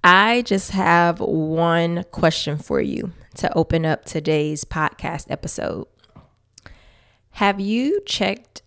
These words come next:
on your canary? <laughs> You probably like, "Shell, what in the world are you talking about?" If you have not yet read chapter seven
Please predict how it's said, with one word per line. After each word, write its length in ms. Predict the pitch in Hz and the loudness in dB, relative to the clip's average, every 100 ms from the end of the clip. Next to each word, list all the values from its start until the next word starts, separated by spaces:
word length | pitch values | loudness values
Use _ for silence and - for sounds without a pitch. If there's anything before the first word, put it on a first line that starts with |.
| - | -2
on 200 | 175 175 | -2 2
your 200 | 175 175 | 2 0
canary? 640 | - 170 165 165 165 175 - - _ _ _ _ _ _ _ _ _ _ _ - | -4 -4 -2 0 -2 -4 -12 -20 _ _ _ _ _ _ _ _ _ _ _ -2
<laughs> 80 | 190 - 294 - - - - - _ _ - 440 - - - - - - | -2 -2 -4 -10 -18 -20 -20 -20 _ _ -6 -4 -4 -10 -16 -20 -20 -6
You 160 | 240 392 | 0 2
probably 300 | 349 302 208 | 4 2 2
like, 200 | 202 190 | 2 0
"Shell, 340 | - 208 196 | 2 4 4
what 300 | 185 269 - | 6 4 6
in 140 | 220 | 2
the 120 | 196 190 | 4 4
world 360 | 180 190 190 | 6 6 6
are 160 | - 170 | 6 4
you 160 | 175 | 4
talking 520 | 175 - 180 185 175 170 | -2 0 0 0 -2 -2
about?" 540 | 160 147 - - - - | 0 0 0 -2 -4 -4
If 180 | 185 | -2
you 300 | 190 202 294 381 | -2 -2 0 2
have 160 | 285 | 0
not 400 | 196 180 180 - | 0 0 -2 -2
yet 260 | - 170 - | 0 2 2
read 400 | 180 175 175 170 | 4 6 4 2
chapter 360 | - 185 - | -2 -2 -4
seven 680 | 170 - 180 160 160 175 196 | -4 2 4 4 0 -2 -6